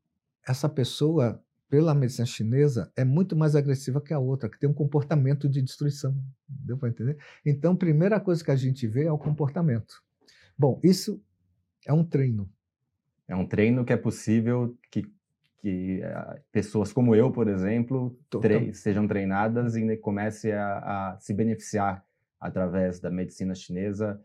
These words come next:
Speaker 2: pra,
Speaker 1: Exatamente.
Speaker 2: pra questão de conflitos ou até pra ser mais assertivo na comunicação?
Speaker 1: Exatamente. Isso é uma das
Speaker 2: Pra que eu tenha
Speaker 1: missões
Speaker 2: relatórios aprovados.
Speaker 1: Relatórios aprovados, pessoas,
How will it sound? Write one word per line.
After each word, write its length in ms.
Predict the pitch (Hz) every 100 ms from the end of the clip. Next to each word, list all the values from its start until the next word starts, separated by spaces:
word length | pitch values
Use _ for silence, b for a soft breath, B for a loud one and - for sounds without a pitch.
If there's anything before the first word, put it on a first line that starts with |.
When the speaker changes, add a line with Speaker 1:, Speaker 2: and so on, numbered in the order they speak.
| _
Speaker 2:
pra, 100 | -
Speaker 1:
Exatamente. 600 | 107 107 95 92 90 85
Speaker 2:
pra 140 | - 92
questão 260 | 95 - 95
de 80 |
conflitos 800 | 95 90 - 98 107 104 101 95
ou 240 | 95 98 95
até 240 | 92 107
pra 240 | 101 110 104
ser 180 | - 107
mais 200 | 107 107
assertivo 540 | 95 101 - 107 101
na 100 | 98
comunicação? 680 | 101 101 95 95 - 80 73 131
Speaker 1:
Exatamente. 1040 | 123 98 120 135 147 139 101 98 - 107 113
Isso 360 | 120 120 151 143
é 100 | 127
uma 200 | 139 147
das 160 | 139 135
Speaker 2:
Pra 120 | 113
que 80 | 123
eu 60 |
tenha 180 | 113 127
Speaker 1:
missões 80 | 123 123
Speaker 2:
relatórios 440 | 117 - 120 113
aprovados. 880 | 110 110 101 101 87 82 - - _ _ _ _ _ _
Speaker 1:
Relatórios 440 | 120 131 127 131 117
aprovados, 800 | 113 180 151 147 139 135 - - b b _
pessoas, 960 | - 139 - 156 156 120 107 - - -